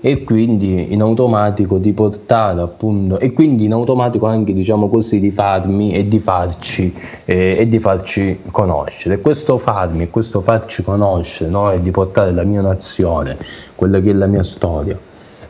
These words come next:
di portare quella che appunto è stata la mia storia e potrebbe essere la mia storia negli altri, e questa forma è sempre questa forma, diciamo, conservatore, ok? Conservatrice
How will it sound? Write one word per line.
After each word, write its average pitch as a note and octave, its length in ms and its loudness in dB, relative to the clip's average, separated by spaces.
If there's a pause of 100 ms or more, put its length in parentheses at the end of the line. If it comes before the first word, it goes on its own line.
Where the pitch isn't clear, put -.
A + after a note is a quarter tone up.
(140)
di - 80 4
portare F#2+ 460 2
quella G2+ 320 4
che G#2 240 0
appunto G2 560 0
è F2 60 0
stata G#2+ 560 -2
la E2+ 100 -2
mia F2+ 280 0
storia G#2+ 480 -2
e - 20 -2
potrebbe G2 640 0
essere D2+ 580 -6 (260)
la F2 140 0
mia G#2+ 240 2
storia F2 560 0
negli C3 320 2
altri, F#2 420 0
e - 80 -2
questa A#2 360 -2
forma E2 580 0
è G2+ 100 0
sempre F#2 300 0
questa F#2 300 0
forma, F2 340 0
diciamo, E2+ 440 0
conservatore, E2+ 1400 -2
ok? F#2 200 2
Conservatrice E2+ 1000 0